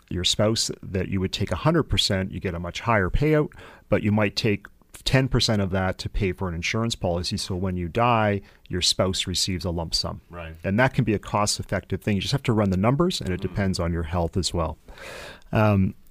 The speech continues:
Speaker 1: selecting the joint and last survivor means that the monthly benefit will be lower, as I said, but it will continue on to your spouse. But if your spouse has, uh, their own pension, and, or maybe they've built up,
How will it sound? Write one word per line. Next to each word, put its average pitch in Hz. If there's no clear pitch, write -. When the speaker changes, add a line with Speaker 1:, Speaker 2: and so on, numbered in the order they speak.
Speaker 1:
selecting 139
the 107
joint 117
and 98
last 120
survivor 92
means 98
that 101
the 92
monthly 104
benefit 107
will 87
be 90
lower, 90
as 95
I 90
said, 107
but 95
it 101
will 104
continue 101
on 90
to -
your 82
spouse. -
But 113
if -
your 123
spouse 269
has, 104
uh, 92
their 90
own 135
pension, 131
and, 104
or 95
maybe 110
they've 101
built 107
up, 104